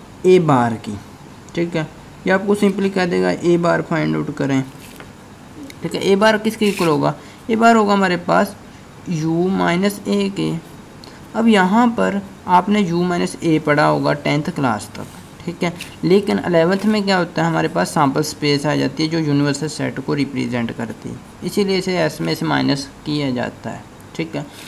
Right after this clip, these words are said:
sample space में सारी values होती हैं, जो कि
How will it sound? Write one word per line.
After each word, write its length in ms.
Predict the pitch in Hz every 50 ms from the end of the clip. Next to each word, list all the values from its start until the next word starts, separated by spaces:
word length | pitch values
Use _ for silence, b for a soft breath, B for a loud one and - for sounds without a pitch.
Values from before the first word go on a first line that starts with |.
| B B -
sample 260 | 165 170 170 196 208
space 280 | 208 208 208 202 202 214
में 80 | 220
सारी 540 | 214 214 - - - 196 202 208 208 208 208
values 420 | 196 175 160 147 147 165 175 175 170
होती 320 | 170 156 147 - - 160
हैं, 260 | 165 156 156 180 196 190 B B B B B -
जो 220 | 156 147 156 160 160
कि 280 | 160 175 185 190 208